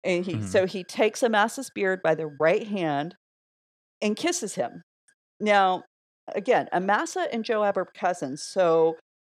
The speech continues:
Speaker 1: you know, for Joab to actually go to Amasa to greet him,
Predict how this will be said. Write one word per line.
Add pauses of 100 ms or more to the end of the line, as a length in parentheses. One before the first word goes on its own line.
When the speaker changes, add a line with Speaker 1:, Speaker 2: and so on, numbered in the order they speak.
(260)
Speaker 1:
you
know,
for
Joab
to
actually
go
to
Amasa
to
greet
him,